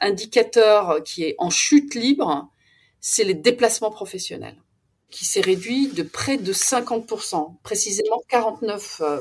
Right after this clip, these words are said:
pour cent. Les déplacements professionnels étaient déjà en réduction avant la pandémie, euh, parce que, euh, un voyage, un déplacement coûte très, très cher.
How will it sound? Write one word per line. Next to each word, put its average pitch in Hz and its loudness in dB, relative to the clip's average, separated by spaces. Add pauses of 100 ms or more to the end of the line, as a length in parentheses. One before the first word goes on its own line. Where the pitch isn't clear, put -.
(140)
pour - -10
cent. 208 -2 (800)
Les 208 4
déplacements 254 2
professionnels 247 2
étaient 226 0
déjà 240 6
en 185 0
réduction 196 -4 (160)
avant 185 4
la 170 2
pandémie, 165 0 (800)
euh, 147 -2 (120)
parce - -10
que, - -14
euh, 160 -6
un 151 -6
voyage, 156 2
un 143 2
déplacement 165 0 (260)
coûte - -14 (100)
très, - -4
très - -10
cher. 202 -2